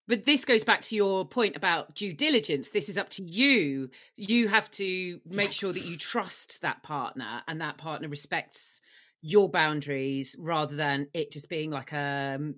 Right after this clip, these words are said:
Speaker 1: someone who you, you don't know, who you haven't got that kind of relationship with.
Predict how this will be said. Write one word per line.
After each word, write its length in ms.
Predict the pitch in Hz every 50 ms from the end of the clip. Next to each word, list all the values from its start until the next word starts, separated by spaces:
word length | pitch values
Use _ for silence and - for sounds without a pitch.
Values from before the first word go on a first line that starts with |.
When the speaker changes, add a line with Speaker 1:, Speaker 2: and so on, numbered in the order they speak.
| _ _ 180
Speaker 1:
someone 300 | - - 233 190 180 170
who 60 | 185
you, 420 | 180 180 190 190 180 180 156 147 _ _ _
you 200 | 185 190 180 151
don't 280 | 233 240 262 254 254 -
know, 200 | 139 127 139 156
who 140 | 151 - 165
you 120 | 156 156 156
haven't 560 | 143 185 214 220 247 254 208 156 135 - - _ _ _ _ _ _ _ _
got 200 | - 170 - -
that 140 | 151 - -
kind 280 | - 147 143 143 139 135
of 160 | 131 120 - - _
relationship 680 | 156 147 143 135 135 131 - 131 127 - - 131 - -
with. 400 | 120 123 110 131 170 180 175 -